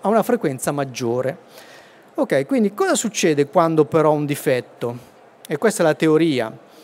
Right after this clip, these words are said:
che se voi vedete qua, buono, buono, buono, questa è la frequenza, l'asse delle frequenze, queste sono le varie misure che abbiamo fatto. Si ha che quando noi abbiamo lo, solo lo spessore, noi abbiamo un picco di frequenza sempre fisso.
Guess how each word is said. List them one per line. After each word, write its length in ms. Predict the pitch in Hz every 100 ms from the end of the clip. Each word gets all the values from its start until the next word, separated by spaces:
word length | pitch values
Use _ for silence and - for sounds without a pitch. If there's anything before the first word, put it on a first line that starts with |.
| - - - -
che 280 | - 226 147
se 160 | - 165
voi 160 | 247 269
vedete 360 | 175 214 190
qua, 380 | - 180 131 143 185 - -
buono, 360 | 160 214 185 185
buono, 260 | 220 285
buono, 260 | 277 226 156
questa 240 | 269 214
è 40 | 190
la 80 | 160
frequenza, 500 | 175 165 135 117 151
l'asse 240 | 170 196
delle 180 | 170 170
frequenze, 580 | 233 233 175 185 - 156
queste 300 | 180 - 160
sono 220 | - 151
le 80 | 147
varie 240 | 147 147
misure 320 | 139 135 147
che 100 | 139
abbiamo 220 | 131 131
fatto. 420 | 117 123 110 - 73 - - - - - - - _
Si 200 | - 294
ha 100 | 208
che 160 | 180 165
quando 240 | 262 233
noi 200 | 190 220
abbiamo 280 | 151 165 160
lo, 80 | 139
solo 240 | - 240
lo 140 | 151 143
spessore, 580 | - 220 - 202 233
noi 160 | 160 170
abbiamo 560 | 170 165 143 123 117 147 - - - - -
un 140 | 202
picco 260 | 208 202 160
di 80 | 175
frequenza 460 | 247 247 185 185
sempre 360 | 151 147 131 135
fisso. 540 | - 170 - - 131